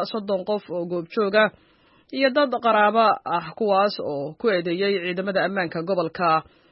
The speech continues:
Amxaarada in ay tacadiyo u geysteen dadka shacabka ah ee Tigray-ga,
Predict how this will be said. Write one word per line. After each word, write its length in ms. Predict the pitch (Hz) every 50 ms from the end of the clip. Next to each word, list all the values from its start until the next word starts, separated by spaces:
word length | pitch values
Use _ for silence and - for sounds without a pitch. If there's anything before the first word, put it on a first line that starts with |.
| _ -
Amxaarada 520 | - 202 196 - 196 190 202 220 214 208 190 165
in 160 | 208 226 214
ay 120 | 185 180 175
tacadiyo 460 | 170 180 156 170 175 170 196 214 214 196
u 160 | 214 233 196
geysteen 600 | 180 180 165 160 - - - 214 196 175 165 160 160 160 _ _ _ _ _ _ _ -
dadka 360 | - - 165 - - - 185 165 160 160 170
shacabka 420 | 180 - - 208 175 175 - - 196
ah 180 | 180 196 196 196
ee 160 | 190 185 160 165
Tigray-ga, 540 | - - 170 - 214 202 190 185 202 196